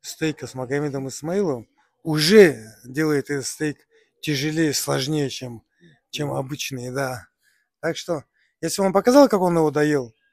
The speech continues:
щас же я скажу, раз он провел такую аналогию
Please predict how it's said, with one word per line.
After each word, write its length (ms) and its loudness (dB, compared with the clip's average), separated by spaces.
щас 360 6
же 60 4
я 140 6
скажу, 540 -2
раз 240 2
он 100 -2
провел 320 4
такую 300 -4
аналогию 520 -6